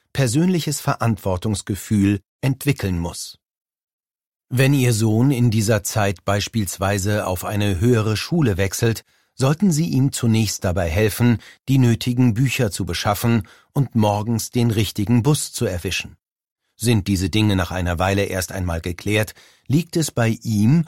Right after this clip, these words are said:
ob er morgens die richtigen Bücher mit zur Schule nimmt, den Bus erwischt oder ob er zu spät kommt. Falls er diese Dinge nicht mit dem nötigen Ernst angeht,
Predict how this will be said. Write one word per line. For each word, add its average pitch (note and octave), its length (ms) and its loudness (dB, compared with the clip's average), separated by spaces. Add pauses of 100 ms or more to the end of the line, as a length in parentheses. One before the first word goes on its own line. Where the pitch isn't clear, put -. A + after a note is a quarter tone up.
(200)
ob C#3+ 240 -4
er C#3+ 260 2
morgens F#2+ 460 -2
die G2+ 160 -4
richtigen F#2+ 440 -2
Bücher G#2+ 300 0
mit G2 180 0
zur F#2+ 140 -4
Schule A2+ 300 2
nimmt, A#2 320 2 (280)
den A#2+ 180 2
Bus B2 220 0
erwischt A2+ 500 -2 (320)
oder A2+ 500 2
ob - 160 -6
er G#2+ 260 -2
zu - 160 -4
spät - 380 -2
kommt. - 400 -10 (600)
Falls C3+ 260 0
er C3+ 100 2
diese B2 300 2
Dinge B2 300 4
nicht B2 360 2
mit B2 140 0
dem G2+ 160 2
nötigen G2+ 500 0
Ernst - 520 -2
angeht, G#2 520 0